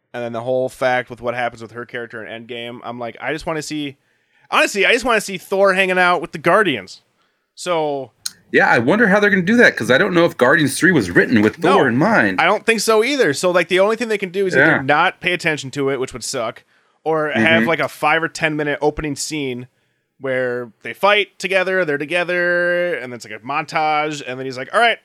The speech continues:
Speaker 1: I'm back off to Asgard," and he just takes off. But
Speaker 2: Yeah.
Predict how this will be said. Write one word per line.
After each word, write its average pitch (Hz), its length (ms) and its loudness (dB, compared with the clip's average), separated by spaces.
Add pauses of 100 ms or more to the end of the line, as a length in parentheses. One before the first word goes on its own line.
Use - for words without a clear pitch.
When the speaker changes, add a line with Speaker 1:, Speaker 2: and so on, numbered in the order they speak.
Speaker 1:
I'm 170 140 -6
back 208 220 0
off 202 200 0
to 185 340 -4 (220)
Asgard," 151 560 -4 (540)
and 123 100 -12
he 135 60 -10
just 120 240 -20
takes 160 240 -8
off. 123 400 -6 (500)
But 160 120 -4 (160)
Speaker 2:
Yeah. 101 440 4